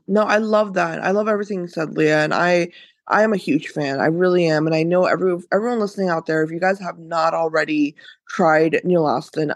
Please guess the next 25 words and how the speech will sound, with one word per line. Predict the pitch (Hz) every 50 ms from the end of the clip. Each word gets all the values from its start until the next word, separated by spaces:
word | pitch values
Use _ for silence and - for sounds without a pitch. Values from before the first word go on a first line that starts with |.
| -
I'm | - 180 196 208 208 196
really | 175 160 180 180 175 165 165 160 151 143 139 - - -
honestly | 143 156 160 156 160 - - 151 147
recommending | 139 120 110 - - 147 143 139 131 101 127 135 139 143 151 - -
that | 135 123
you | 117 139 143
do, | - - - - - _ _ -
because | - 175 170 - 170 160 156 147 151 - - - - - - -
I | - 180
think | 175 - 190 190 202 190 -
one | - - 175 180 190 196
of | 214 214 202
the | 202
hard | 175 175 175 170 170 165 -
parts, | - 165 170 165 165 -
like | 160 151 -
I | 160 165
said, | 156 - 160 151 147 143
is | 143 - -
to | - 160
find | - - 156 151 147 151 151 -
genuinely | - 147 147 147 151 151 151 151 151 147
good | - - 147 139 135
science-backed | - - 151 139 143 147 151 156 - - - - 135 131 135 - _ - -
products, | 151 143 143 143 156 180 180 _ - -